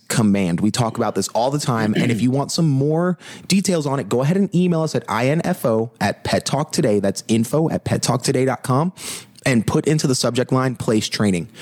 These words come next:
We've got a video that we can send you. Um, now, what I want you to do is after your dog understands a good place command, you are then going to have your partner walk into the room, into view of the dog.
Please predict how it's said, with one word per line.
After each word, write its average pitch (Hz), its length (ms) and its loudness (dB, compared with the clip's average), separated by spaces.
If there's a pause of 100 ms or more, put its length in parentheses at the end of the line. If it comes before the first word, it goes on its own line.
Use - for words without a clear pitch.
(140)
We've 123 140 2
got 127 140 2
a 120 40 0
video 104 260 2
that 95 100 2
we 101 100 0
can 92 140 -2
send 78 260 -2
you. - 60 -6 (520)
Um, 117 360 2
now, 151 240 -2 (880)
what 131 120 4
I 139 80 0
want 147 300 0
you 185 60 2
to 170 60 2
do 110 360 2 (320)
is 117 160 2
after 127 320 0
your 160 160 2
dog 120 320 -2
understands 113 580 0
a 98 60 0
good 98 300 -2
place 101 360 0
command, 156 480 0 (420)
you 117 240 4
are 170 120 0
then 107 440 -2 (200)
going 113 360 2
to 104 300 0 (540)
have 143 320 -2
your 165 120 2
partner 107 520 -2 (180)
walk 117 320 0
into 123 220 0
the 107 80 0
room, 95 260 -2 (380)
into 147 320 2
view 120 440 2
of 107 220 -2
the 107 100 -2
dog. 101 360 -4